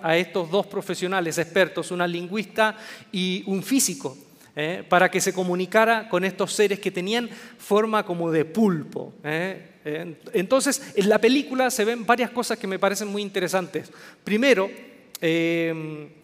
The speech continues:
que al encuentro, el encuentro que hay con estos seres, eh, es un desafío porque ellos, como vienen de otro mundo, tienen un lenguaje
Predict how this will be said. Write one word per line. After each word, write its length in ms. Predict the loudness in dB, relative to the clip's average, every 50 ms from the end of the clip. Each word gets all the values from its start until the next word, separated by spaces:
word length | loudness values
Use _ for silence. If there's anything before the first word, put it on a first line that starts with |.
| -20 -20 -20 -20 _ _
que 120 | 4 6 6
al 140 | 8 8
encuentro, 880 | 6 6 4 2 -2 0 2 2 4 2 0 -2 -2 -2 -2 -2 -2 0
el 160 | 0 0 0
encuentro 680 | 0 -2 -4 -6 -4 -2 0 0 0 -2 -4 -6 -4 0
que 100 | 2 2
hay 200 | 2 2 0 -2
con 220 | -4 -4 -4 -2 -2
estos 320 | -2 -4 -4 -6 -6 -4
seres, 640 | -4 -4 -2 -2 -2 -4 -6 -6 -8 -10 -12 -14 -18 -20 -20 -20 -20 -20 _
eh, 260 | -8 -6 -6 -6 -2 0
es 180 | 0 2 2 0
un 140 | -2 -2 0
desafío 720 | 2 4 4 4 4 2 2 -2 0 0 -2 -4 -6 -8 -14 -20 -20 -20 -20 _ _ _ _ _ _
porque 300 | 2 2 2 4 4 2 2
ellos, 280 | 2 2 0 -2 -2
como 240 | 0 0 0 2 2
vienen 360 | 2 2 2 2 0 -2 -2
de 80 | -2 -2
otro 240 | 0 0 0 0 2
mundo, 920 | 2 2 2 2 2 2 2 2 2 2 0 -6 -14 -20 -20 -20 -14 _
tienen 320 | 0 2 2 2 2 2 0
un 140 | 0 2 2
lenguaje 760 | 2 2 0 2 4 6 6 6 4 0 -4 -4 -4 -6 -8